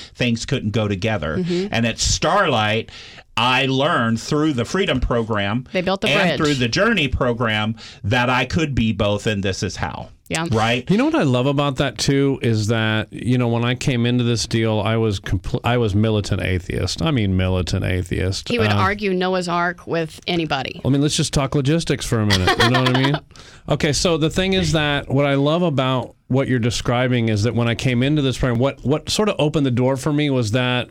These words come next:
Speaker 3: it's like, "God of your understanding, we don't care."
Speaker 2: Yeah.
Speaker 3: But now that I'm a Christian, I'm not allowed to talk about it.
Speaker 2: <laughs>
Speaker 3: And I
Speaker 2: In
Speaker 3: love
Speaker 2: A A.
Speaker 3: that Starlight
Speaker 2: Mm-hmm.
Speaker 3: as a program is like, "No, no, no, cool, come in.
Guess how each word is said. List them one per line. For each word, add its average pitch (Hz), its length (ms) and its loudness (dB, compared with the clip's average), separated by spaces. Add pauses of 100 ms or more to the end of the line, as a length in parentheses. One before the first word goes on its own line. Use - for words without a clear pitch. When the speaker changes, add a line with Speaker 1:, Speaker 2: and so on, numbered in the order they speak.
Speaker 3:
it's 127 220 -2
like, 120 400 -2
"God 120 200 2
of 113 60 2
your 117 80 2
understanding, 104 480 0
we 104 80 2
don't 98 140 0
care." 101 260 -4 (160)
Speaker 2:
Yeah. 185 260 -2 (520)
Speaker 3:
But 175 580 -2 (220)
now 139 340 2
that 147 140 2
I'm 143 140 0
a 123 60 0
Christian, 131 640 0 (120)
I'm - 80 0
not 120 120 2
allowed 107 140 2
to 101 80 0
talk 107 260 0
about 98 260 0
it. - 100 -6 (120)
Speaker 2:
<laughs> - 240 0 (360)
Speaker 3:
And 160 120 4
I 160 80 2
Speaker 2:
In 160 80 4
Speaker 3:
love 160 100 4
Speaker 2:
A - 160 6
A. - 40 4
Speaker 3:
that 147 140 4
Starlight 151 580 2
Speaker 2:
Mm-hmm. 117 100 0
Speaker 3:
as 135 260 2
a 127 80 2
program 143 560 2
is 113 160 2
like, 127 180 2
"No, 147 120 2
no, 165 80 2
no, 120 100 2
cool, 165 320 2
come 135 240 0
in. 139 280 0